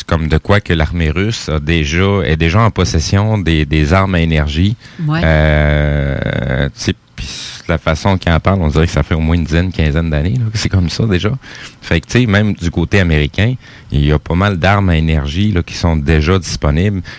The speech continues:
Speaker 1: même des armes, euh, magnétiques. Puis, tu sais, c'est pas des choses qu'on en entend parler souvent. Fait que, tu sais, si on en est rendu là au côté armement, on en est rendu où côté véhicule ?
Speaker 2: Mais tu sais, je, je,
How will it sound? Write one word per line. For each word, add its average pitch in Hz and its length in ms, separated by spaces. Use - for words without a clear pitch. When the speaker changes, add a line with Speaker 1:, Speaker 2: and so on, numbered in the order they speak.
Speaker 1:
même 90 220
des 80 320
armes, 98 440
euh, 76 680
magnétiques. 92 800
Puis, 80 160
tu - 60
sais, 113 120
c'est - 320
pas 101 160
des 90 160
choses 101 320
qu'on 87 160
en 82 100
entend 82 320
parler 82 300
souvent. 92 400
Fait - 160
que, - 100
tu - 120
sais, 131 40
si - 140
on 107 100
en 90 120
est 92 100
rendu 85 420
là 87 140
au 104 140
côté 85 340
armement, 85 480
on 76 160
en 78 140
est 78 80
rendu 78 560
où 101 180
côté 87 520
véhicule ? 80 640
Speaker 2:
Mais 160 100
tu - 80
sais, 233 180
je, 147 100
je, 160 160